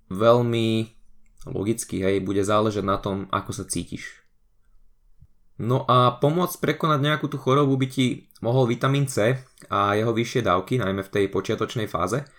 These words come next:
Mm, pri tom Cčku máme vyše sto päťdesiat, myslím, to bolo, zvieracích štúdií, ktoré hovoria o tom, že dokáže pomôcť. Ale keďže zvieracie štúdie nie sú často moc hodné spomínania, tak máme aj z roku dvetisíc trinásť jednu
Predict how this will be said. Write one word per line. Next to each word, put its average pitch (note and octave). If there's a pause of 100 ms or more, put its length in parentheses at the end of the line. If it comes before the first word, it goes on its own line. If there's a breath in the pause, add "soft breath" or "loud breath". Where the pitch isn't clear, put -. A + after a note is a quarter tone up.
(440 loud breath)
Mm, A2+
pri B2+
tom D3
Cčku C3+
máme B2+
vyše B2
sto B2
päťdesiat, C3+
myslím, C3
to B2+
bolo, A#2+ (160)
zvieracích A2+
štúdií, A#2
ktoré G#2+
hovoria A2
o G#2
tom, A2
že A2
dokáže A2+
pomôcť. F#2 (480 loud breath)
Ale B2+
keďže C3+
zvieracie C3
štúdie B2+
nie A#2
sú B2
často A2
moc G#2+
hodné A2
spomínania, A#2+
tak -
máme G#2
aj G2+
z G2
roku G2+
dvetisíc G2
trinásť G2+
jednu G#2+